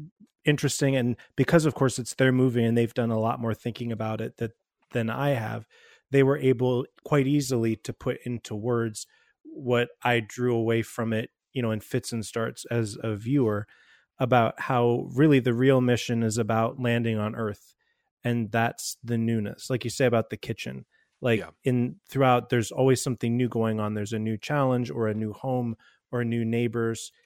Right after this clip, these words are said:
Speaker 1: the same way that for most people landing on the moon would be disorienting or a brand new experience.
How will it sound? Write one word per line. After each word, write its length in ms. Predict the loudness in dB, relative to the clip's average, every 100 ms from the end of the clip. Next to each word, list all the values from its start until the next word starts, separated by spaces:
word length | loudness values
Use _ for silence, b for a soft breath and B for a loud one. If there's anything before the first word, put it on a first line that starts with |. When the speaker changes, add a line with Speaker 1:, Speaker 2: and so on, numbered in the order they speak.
| _ _ _
Speaker 1:
the 100 | -4
same 320 | -2 0 0 2
way 240 | 2 2
that 300 | 0 -2 -2
for 160 | -6 -4
most 300 | -4 -4 -6
people 280 | -6 -2 -2
landing 260 | 0 -2
on 100 | -2
the 80 | -2
moon 280 | 0 0 0
would 120 | -2
be 140 | -4 -6
disorienting 1000 | -6 -6 -6 -4 -4 -6 -8 -8 -8
or 220 | -6 -6 -6
a 40 | -8
brand 320 | -6 -6 -4
new 140 | -4 -4
experience. 680 | -6 -12 -8 -8 -8 -12